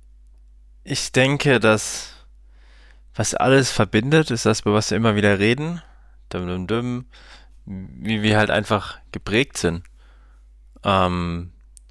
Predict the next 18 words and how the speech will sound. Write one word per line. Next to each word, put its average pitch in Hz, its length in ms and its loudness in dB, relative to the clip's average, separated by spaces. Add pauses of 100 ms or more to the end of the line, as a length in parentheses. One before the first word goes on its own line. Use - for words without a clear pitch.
was - 280 -2
wir 101 140 0
für 92 520 0 (1120)
Regeln 117 360 2
gelernt 110 420 0
haben, 107 420 -2 (720)
was 98 300 -2
wir 98 120 0
für - 240 -8
Regeln 98 240 -2
abgespeichert 104 800 -2
haben, 95 240 -2
was 92 180 -4
für 87 340 -2 (600)
Verhaltensmuster 107 960 0
wir 90 120 2
abgespeichert 101 680 -2
haben. 92 420 -2